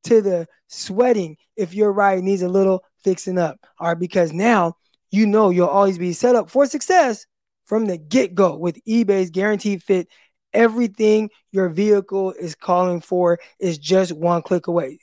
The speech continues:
So for the parts and accessories that fit your vehicle, just look for the green check.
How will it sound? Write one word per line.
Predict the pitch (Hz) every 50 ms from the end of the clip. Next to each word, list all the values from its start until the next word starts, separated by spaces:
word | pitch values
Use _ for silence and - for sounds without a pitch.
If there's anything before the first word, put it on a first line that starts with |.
| _ -
So | - - 311 262 185 - _ _ _ _ _ _ _ _ _
for | - 302
the | 294 294
parts | 285 - 339 339 320 320 - - - _ _ _ _
and | - 285 302 302
accessories | 285 247 - - 294 294 277 - - 285 294 277 240
that | 240 226 196 185 -
fit | - 294 277
your | 226 247 277 277 254
vehicle, | 220 269 277 269 233 - 277 269 269 - - - _ -
just | 247 262 247 214 190
look | 202 254 302 302 240
for | - - 277 254
the | 226 220 196
green | 175 165 160 175 202 247 285 311 320 311 254
check. | - - 320 302 - 160 135 _